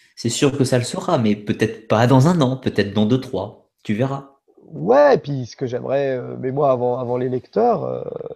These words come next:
Speaker 2: c'est ne vous impatientez pas. S'il y a quelque chose à découvrir, ça sera découvert. S'il y a rien à découvrir, on le dira. Et enfin, moi en tout cas, je le dirai, mais moi je suis transparent, je suis honnête. Voilà, j'ai dit on a retiré la pierre, il n'y avait pas de galerie derrière.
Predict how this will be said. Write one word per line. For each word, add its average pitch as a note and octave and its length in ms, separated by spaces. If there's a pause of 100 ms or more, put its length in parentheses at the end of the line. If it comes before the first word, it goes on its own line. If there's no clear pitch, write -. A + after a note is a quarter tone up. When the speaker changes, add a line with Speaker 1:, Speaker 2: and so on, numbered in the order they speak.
(280)
Speaker 2:
c'est C3+ 400 (240)
ne D3 100
vous D#3+ 240
impatientez B2 640
pas. A#3+ 320 (240)
S'il - 220
y E3+ 40
a D#3+ 60
quelque E3 160
chose D#3 160
à D3+ 80
découvrir, C3+ 640 (160)
ça - 180
sera A#2 200
découvert. C3+ 540 (280)
S'il - 120
y - 20
a C#3+ 60
rien C#3+ 140
à C#3 80
découvrir, C#3 720
on - 120
le A#2 60
dira. C#3+ 520 (400)
Et C#3 260
enfin, A#2+ 160
moi B2+ 120
en - 20
tout A2+ 80
cas, C#3 100
je B2 100
le B2 60
dirai, D#3+ 240
mais E3 120
moi D#3+ 100
je D#3+ 80
suis - 100
transparent, F#3 580
je - 80
suis D3 100
honnête. D3 280 (600)
Voilà, C3+ 180
j'ai A#2 140
dit C3+ 80
on C3+ 80
a C3 40
retiré B2 300
la A#2 100
pierre, G3 200
il - 20
n'y D3 60
avait A#2+ 80
pas D3 140
de C#3 60
galerie C#3+ 260
derrière. C3 420